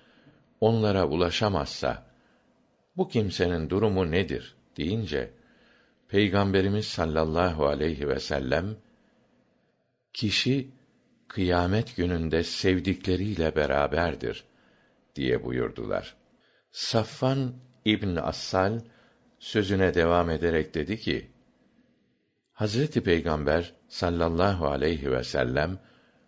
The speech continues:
bu konuda uzun uzadıya konuştu. Hatta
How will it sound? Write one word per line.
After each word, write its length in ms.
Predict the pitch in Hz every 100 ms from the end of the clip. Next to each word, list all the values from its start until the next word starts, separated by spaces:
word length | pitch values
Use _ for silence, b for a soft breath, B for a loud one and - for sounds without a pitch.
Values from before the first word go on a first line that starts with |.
| b -
bu 180 | 143
konuda 640 | 151 98 80 76 80 80 - _ _ -
uzun 480 | 104 90 131 135
uzadıya 640 | 85 76 76 80 82 71 69
konuştu. 600 | - 62 57 - - 53 - _ _ _ _ _ b b b
Hatta 640 | - 113 - 131 117 87